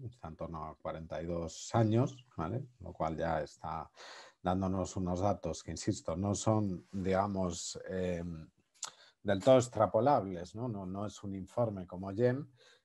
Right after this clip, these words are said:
pero sí que es verdad que son nuestros datos y en nisa, para quien no nos conozcáis, pues somos una empresa pública adscrita al Ministerio de Industria, que,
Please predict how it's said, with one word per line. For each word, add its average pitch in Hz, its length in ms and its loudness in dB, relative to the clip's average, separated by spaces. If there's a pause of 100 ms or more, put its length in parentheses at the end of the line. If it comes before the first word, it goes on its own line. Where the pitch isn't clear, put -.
(120)
pero 95 200 0
sí 101 140 -6
que 101 80 0
es 101 100 0
verdad 104 280 2
que 101 100 4
son 98 200 -6
nuestros 95 340 -2
datos 104 480 4
y - 20 -4
en 82 120 -4
nisa, 101 520 -2 (280)
para 85 240 0
quien 85 180 -6
no 90 100 -2
nos 95 220 -2
conozcáis, 101 480 0
pues - 200 -10
somos 80 360 -8
una 85 120 -4
empresa 85 380 -4
pública 101 380 0
adscrita 80 400 -6
al 80 100 -4
Ministerio 87 500 -4
de 98 60 0
Industria, 107 640 0 (580)
que, 90 320 2